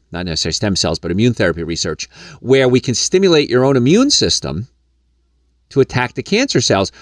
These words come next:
which makes sense, 'cause why do we get cancer to begin with? Our body isn't functioning normally. And part of that is the immune system.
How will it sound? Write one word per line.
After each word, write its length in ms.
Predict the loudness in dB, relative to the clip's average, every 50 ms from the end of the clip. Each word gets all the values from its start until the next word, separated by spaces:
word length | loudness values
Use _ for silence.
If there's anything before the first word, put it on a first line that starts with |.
| -20 _ _
which 840 | -6 0 2 4 4 4 4 2 0 -2 -4 -4 -2 -2 -4 -6 -8 _ _ _ _ _ _ _ _ _ _ _ _ _
makes 280 | 0 2 2 2 2 0
sense, 320 | 0 0 2 2 2 0
'cause 140 | 0 -2 0
why 220 | 2 2 2 4 4
do 60 | 4
we 80 | 2
get 100 | 2 2
cancer 280 | 0 0 0 0 0 -2
to 60 | -2
begin 300 | -2 -2 0 0 2 2
with? 320 | 2 0 -2 -4 -12 -20 _ _ _ _ -4
Our 100 | -2 -2
body 400 | 0 0 0 2 2 2 2 2 2
isn't 220 | 2 2 2 0
functioning 560 | -2 -2 -2 -2 -2 -2 -4 -4 -4 -2 0
normally. 540 | 2 4 4 4 4 4 2 2 0 -2 -6 -10 _ _ _ _ _ _ _ _ _ _ _ _ _ -8
And 160 | -8 -6 -4
part 240 | 0 0 2 2 2
of 40 | 2
that 180 | 0 0 -2
is 80 | -2 -2
the 80 | -2 0
immune 260 | 2 4 4 4 2
system. 420 | 2 2 0 0 -2 -4 -10 -12